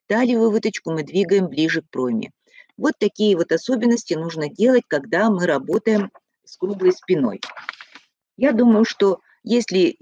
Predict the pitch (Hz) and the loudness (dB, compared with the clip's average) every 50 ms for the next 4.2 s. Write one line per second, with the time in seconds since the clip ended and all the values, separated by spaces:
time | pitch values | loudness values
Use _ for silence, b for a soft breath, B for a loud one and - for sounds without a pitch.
0 | _ - 185 190 - - 196 165 - 190 190 190 - 302 320 349 330 285 269 - | _ -4 -4 -4 -2 -2 -2 -2 0 -2 -4 -2 0 0 2 2 2 0 -2 -2
1 | 220 185 - 175 160 165 175 - - 170 175 180 - - 233 - - 311 311 - | -4 -2 0 0 0 0 0 -2 -4 -6 -6 -6 -6 -6 -6 -4 -2 -2 -2 -2
2 | - 277 262 262 254 247 247 247 247 B B B B B - - 254 277 269 202 | 0 2 2 4 4 4 4 2 -2 B B B B B -4 0 2 2 2 2
3 | - 180 214 220 208 - - _ _ - 143 143 143 214 214 - _ - 120 117 | 2 2 2 2 2 0 -4 _ _ -18 -16 -8 -4 -4 -4 -4 _ -6 -6 -4
4 | 113 123 - - | -6 -6 -10 -12